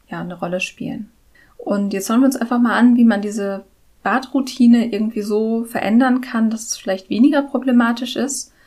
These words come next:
Und da ist eine Idee beispielsweise, dass man den Wecker stellt.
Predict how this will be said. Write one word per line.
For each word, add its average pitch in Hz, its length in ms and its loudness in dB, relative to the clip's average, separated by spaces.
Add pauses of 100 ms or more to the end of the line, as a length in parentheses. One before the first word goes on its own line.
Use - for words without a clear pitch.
(200)
Und 233 80 -4
da 220 80 0
ist - 180 -6
eine 240 240 2
Idee 220 400 -2
beispielsweise, 190 760 -2 (260)
dass 196 220 -6
man 190 180 -2
den 180 220 -6
Wecker 175 260 -6
stellt. - 580 -12